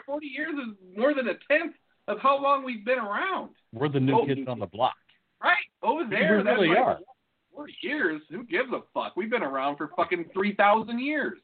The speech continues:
Speaker 2: <laughs> Exactly.
Speaker 1: No wonder we're, we are the new kids on the block, so to speak.
Speaker 2: Maybe.
Speaker 1: N K O T B.
Speaker 2: We're young pups.
Speaker 1: So you really think that Trump doesn't have a, a chance of winning?
Speaker 2: I, I think he's out.
Speaker 1: Man, they've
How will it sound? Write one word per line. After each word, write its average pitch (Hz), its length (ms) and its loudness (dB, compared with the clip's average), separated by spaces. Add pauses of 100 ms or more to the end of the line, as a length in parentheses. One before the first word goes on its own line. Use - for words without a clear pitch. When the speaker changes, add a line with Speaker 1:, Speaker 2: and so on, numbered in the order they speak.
(120)
Speaker 2:
<laughs> - 180 -10
Exactly. 214 1040 -2 (1600)
Speaker 1:
No 170 140 4
wonder 175 300 4
we're, 143 180 -2 (100)
we 165 140 2
are 180 160 4
the 165 60 -2
new 139 180 -4
kids 131 320 -8
on 127 140 -2
the 117 60 -6
block, 117 420 0
so 117 100 -4
to 107 60 -12
speak. 117 220 -6
Speaker 2:
Maybe. 87 540 -4
Speaker 1:
N 151 140 -4
K 160 260 -4
O 147 240 -4
T 151 140 -2
B. 139 380 2 (420)
Speaker 2:
We're 101 100 -4
young 98 320 0
pups. 82 280 -4 (600)
Speaker 1:
So 202 60 4
you 311 240 6
really 302 220 4 (100)
think 240 260 -2
that 185 160 -2
Trump 202 220 0
doesn't 180 240 -2
have 170 180 -4
a, 139 280 -14
a - 20 -10
chance 147 320 -6
of 139 80 -8
winning? 117 380 -6 (840)
Speaker 2:
I, 98 140 0
I 95 220 0
think 98 140 -4
he's 76 140 -4
out. 80 240 -4 (800)
Speaker 1:
Man, 202 220 4
they've 302 200 -2